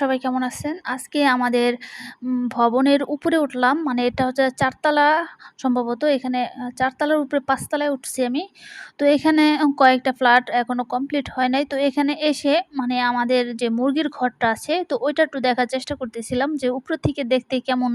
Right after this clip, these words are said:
দেখায়। আর ওই যে গাছগাছালি দেখতে পাচ্ছেন, ওইখানে হচ্ছে আমাদের, উম, আহ, বাড়িঘর আছে আরও। আর এই যে হচ্ছে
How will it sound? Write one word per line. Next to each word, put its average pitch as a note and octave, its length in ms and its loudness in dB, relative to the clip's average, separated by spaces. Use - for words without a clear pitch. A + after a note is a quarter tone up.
দেখায়। A#3+ 400 0
আর A3+ 240 -4
ওই D4 200 0
যে D#4+ 100 -4
গাছগাছালি C4+ 640 2
দেখতে C4 260 -2
পাচ্ছেন, C4 380 -4
ওইখানে C#4+ 440 0
হচ্ছে C4 260 0
আমাদের, A3+ 440 0
উম, A#3 260 -12
আহ, A3+ 320 -6
বাড়িঘর A3+ 480 0
আছে A#3 400 -2
আরও। B3+ 240 -2
আর B3+ 180 -8
এই C4+ 180 -2
যে C4+ 140 0
হচ্ছে C4 260 -2